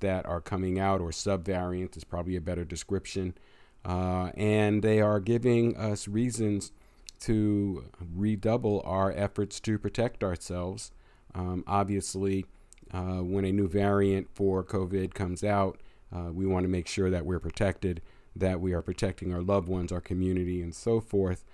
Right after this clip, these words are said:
Uh, and this is no exception. Uh, it is recommendations, uh, or, or rather recommendations coming out of the C D C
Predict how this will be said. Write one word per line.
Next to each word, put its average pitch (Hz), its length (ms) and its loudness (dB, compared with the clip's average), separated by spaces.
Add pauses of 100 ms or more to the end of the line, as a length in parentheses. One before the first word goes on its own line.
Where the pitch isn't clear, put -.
(360)
Uh, 92 180 -2
and 95 220 0
this 107 180 -2
is 98 140 -2
no 101 420 2
exception. 104 800 -4 (500)
Uh, 90 480 -2
it 98 160 2
is 98 520 2 (1000)
recommendations, 101 1400 0
uh, 87 600 -6
or, 78 240 -8
or 90 140 -2
rather 92 240 2
recommendations 104 800 2
coming 101 340 2
out 95 160 2
of 92 80 0
the 90 80 -2
C 101 240 -2
D 95 140 -2
C 98 400 0